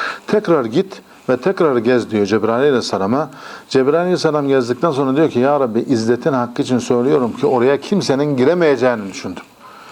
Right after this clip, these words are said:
Çünkü nefse hoş gelmeyen şeylerle dolu. Cennetin etrafı yani.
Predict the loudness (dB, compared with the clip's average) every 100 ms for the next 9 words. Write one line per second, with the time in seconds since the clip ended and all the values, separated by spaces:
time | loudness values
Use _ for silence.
0 | -20 -4 0 0 2 0 -2 -12 -16 -18
1 | -6 -2 -2 -2 -2 0 -2 0 0 2
2 | 0 2 2 2 2 0 -2 0 -2 -4
3 | -16 _ _ _ _ _ -20 -20 -20 -4
4 | 0 0 0 -2 -2 -2 0 -2 0 -2
5 | -2